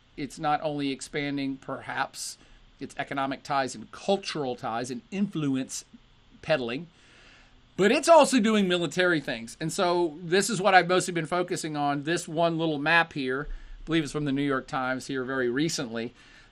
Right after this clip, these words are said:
Uh, and the question of the, the author of this article was asking is, is Turkey's military overstretched? Or is Turkey overreaching?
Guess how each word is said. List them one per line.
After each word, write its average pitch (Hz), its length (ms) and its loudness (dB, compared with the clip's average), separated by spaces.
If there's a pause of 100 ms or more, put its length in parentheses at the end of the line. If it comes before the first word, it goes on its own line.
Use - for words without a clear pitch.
(120)
Uh, 127 360 0
and 151 80 -6
the 151 60 -4
question 170 420 2
of 147 140 -2
the, 139 400 -2
the 131 260 -4
author 165 320 0
of 139 60 -2
this 220 260 -4 (200)
article 143 440 -4
was 131 160 -4
asking 135 440 -2
is, 131 160 -2
is 156 220 -4
Turkey's 180 480 0
military 165 680 0
overstretched? 156 760 -2
Or 156 100 0
is 160 220 -4
Turkey 240 500 2
overreaching? 147 1120 0